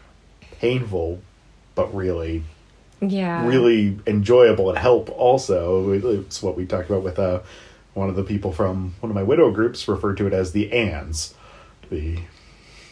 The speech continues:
Speaker 2: Yeah, can you explain that?
Speaker 1: Um,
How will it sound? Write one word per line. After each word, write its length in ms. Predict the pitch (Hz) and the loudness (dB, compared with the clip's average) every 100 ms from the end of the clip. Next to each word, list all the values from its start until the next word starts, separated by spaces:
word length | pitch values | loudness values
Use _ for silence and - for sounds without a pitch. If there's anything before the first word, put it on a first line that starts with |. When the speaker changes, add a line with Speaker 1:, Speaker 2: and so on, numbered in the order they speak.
| - - - - - - - 190 - - | -20 -20 -20 -20 -20 -20 -20 -20 -14 -4
Speaker 2:
Yeah, 300 | 240 226 180 | 0 0 0
can 180 | 202 | -2
you 140 | 202 240 | -2 -2
explain 680 | 254 - 147 156 190 240 247 | -4 -10 -8 -6 -6 -8 -2
that? 60 | 110 | 0
Speaker 1:
Um, 580 | 110 110 107 104 101 | 2 2 2 0 -4